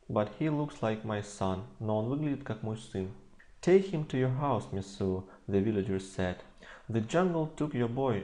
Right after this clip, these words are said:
and the jungle has given you this one back. Возьми его к себе домой, Мисуо, сказали жители деревни.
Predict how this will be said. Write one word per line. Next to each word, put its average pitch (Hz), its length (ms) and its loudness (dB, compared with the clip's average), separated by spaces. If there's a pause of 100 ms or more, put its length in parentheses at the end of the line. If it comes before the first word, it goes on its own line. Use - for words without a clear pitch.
and 98 200 -4
the 95 80 -2
jungle 131 540 -4
has 98 180 -2
given 113 420 -4
you 107 240 -4 (120)
this 98 240 -4
one 95 320 -2
back. 90 320 -4 (840)
Возьми 147 300 4
его 110 140 2
к 98 40 -10
себе 101 260 0
домой, 113 320 0
Мисуо, 95 580 -2 (260)
сказали 95 520 0 (180)
жители 98 400 -2
деревни. 95 500 4